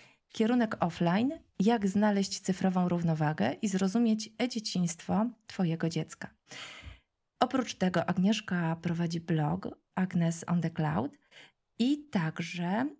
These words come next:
mm, ja mam takie odczucie, że prezentujesz we wszystkim taki mindfulness w praktyce.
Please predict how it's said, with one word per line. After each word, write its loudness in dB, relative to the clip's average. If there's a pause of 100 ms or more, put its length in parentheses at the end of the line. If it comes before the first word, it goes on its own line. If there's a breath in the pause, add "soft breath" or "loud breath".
mm, 2 (120)
ja 2
mam 2
takie -2
odczucie, -2 (180)
że 0 (160)
prezentujesz 0
we -4
wszystkim -2
taki -2
mindfulness 0
w -16
praktyce. -4